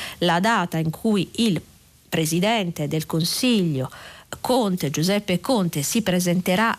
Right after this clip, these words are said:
in A-, nell'aula del Senato per dare le proprie comunicazioni sulla crisi in atto è martedì prossimo, il venti agosto.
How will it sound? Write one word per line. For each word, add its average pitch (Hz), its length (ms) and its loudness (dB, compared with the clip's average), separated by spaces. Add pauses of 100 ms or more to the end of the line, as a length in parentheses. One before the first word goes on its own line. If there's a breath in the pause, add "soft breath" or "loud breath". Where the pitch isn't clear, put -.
in 190 180 2
A-, 233 180 2
nell'aula 196 480 2
del 175 180 0
Senato 208 720 0
per 190 260 0 (280 loud breath)
dare 190 380 0
le 147 100 -2
proprie 208 360 -2
comunicazioni 202 920 0
sulla 180 280 0
crisi 214 500 2
in 185 100 0
atto - 420 -6
è 214 260 0
martedì 233 560 -2
prossimo, 170 640 -2
il 226 220 2 (100)
venti 180 460 0 (120)
agosto. - 680 -4